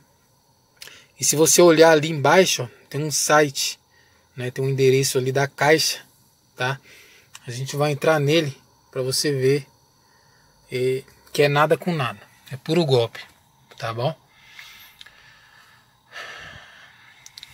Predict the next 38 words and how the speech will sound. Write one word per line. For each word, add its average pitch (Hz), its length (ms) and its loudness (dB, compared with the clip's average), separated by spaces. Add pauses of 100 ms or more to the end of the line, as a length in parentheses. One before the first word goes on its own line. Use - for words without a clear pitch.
(240)
Olha 123 220 -4
aí, 117 120 -8
ó, 127 220 -8
ó, 165 240 2
olha 170 140 0
o - 20 -4
que - 80 -2
vai 160 120 2
aparecer, 147 380 0
olha 160 160 4
o 170 60 2
endereço 139 400 2
lá 139 60 0
em 135 80 2
cima, 117 360 -2 (960)
tá? 120 160 -6
Só 147 280 -2
pelo 165 160 -2
endereço 147 360 -2
você 151 220 -6
já 151 160 -2
vê 139 140 -4
que 165 100 -6
é 151 60 -4
golpe, 120 340 -4 (800)
tá, 123 140 -12
pessoal? 127 320 -6
Tô 156 100 0
alertando 160 440 0
aqui 143 120 -8
porque 143 220 -12
tem 156 120 -10
muita 160 220 -8
gente 147 220 -8
que 175 100 -4
é - 20 -2
leiga, 131 360 -4 (500)
né? 127 200 -8